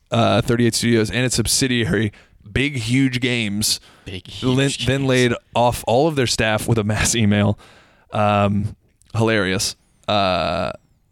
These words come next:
Speaker 1: I, I don't know if it was money laundering or what, but anyway, uh,
Speaker 2: I bet.
Speaker 1: In twenty twelve later, he was sued by the state in connection with the loan.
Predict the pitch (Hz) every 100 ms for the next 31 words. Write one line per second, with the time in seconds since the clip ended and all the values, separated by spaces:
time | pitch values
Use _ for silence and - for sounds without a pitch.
0 | _ _ _ _ - - - - - -
1 | 127 131 120 117 117 101 123 135 139 131
2 | 127 123 113 113 98 113 123 127 110 101
3 | 110 _ _ _ - 113 110 107 98 82
4 | - _ _ _ _ _ - 160 98 95
5 | - - 147 - 170 156 156 131 123 123
6 | 117 113 120 113 - - 208 180 120 113
7 | 110 - 107 - 120 120 113 - 120 113
8 | 113 107 107 104